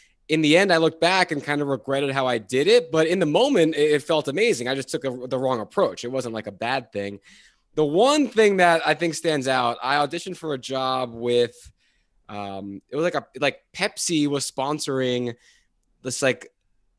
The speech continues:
fan content creation role or something to follow the Rangers, New York Rangers hockey team. Um, and they were paying you to basically go to every game and then go live on, like, Pepsi's Instagram after the game and talk about it. They would send you to,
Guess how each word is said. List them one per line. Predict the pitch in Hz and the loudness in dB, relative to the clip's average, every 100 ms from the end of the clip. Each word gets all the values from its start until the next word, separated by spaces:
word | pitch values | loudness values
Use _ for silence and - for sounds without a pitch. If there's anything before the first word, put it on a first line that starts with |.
| _ | _
fan | - 151 151 160 151 | -4 -2 0 0 -2
content | 147 147 151 147 | -4 -4 -2 -4
creation | - 135 135 139 135 | -4 -2 0 0 -2
role | 127 123 | 0 0
or | 120 | -2
something | 127 113 113 113 | -6 -8 -8 -10
to | 117 | -10
follow | - 139 143 143 135 | -6 -2 0 0 -2
the | 123 123 | 0 0
Rangers, | 117 110 131 156 135 104 | -2 -2 -2 0 -2 -4
New | 131 143 | -2 -2
York | 135 | -2
Rangers | 131 135 117 | -2 -4 -4
hockey | 120 131 127 117 | -6 -6 -6 -12
team. | 113 107 104 - - - _ - | -8 -8 -8 -14 -20 -20 _ -8
Um, | 113 113 110 113 - | -2 0 0 -2 -4
and | 127 135 | 0 2
they | |
were | 151 | 0
paying | 135 165 208 190 | 0 2 4 4
you | 160 151 | 4 4
to | 143 | 4
basically | 147 151 160 139 | 2 2 0 -2
go | 143 | 0
to | 151 156 | 2 2
every | 143 143 | 0 -2
game | 131 135 135 135 131 - _ - | 0 0 2 0 -2 -6 _ -8
and | 120 | -2
then | 131 127 | 0 0
go | 135 135 | 0 0
live | 131 131 131 | 0 0 0
on, | 123 120 | -2 -4
like, | 117 - | -6 -6
Pepsi's | 143 - 127 | -8 -8 -6
Instagram | 139 127 127 123 | -6 -6 -4 -4
after | 127 127 | -4 -6
the | 123 | -8
game | 117 117 | -6 -6
and | 107 | -6
talk | 135 131 | -6 -6
about | 123 127 127 | -4 -2 0
it. | 123 | 0
They | 127 | -2
would | 120 | -4
send | - 143 131 | -4 -4 -2
you | |
to, | 127 123 | 0 0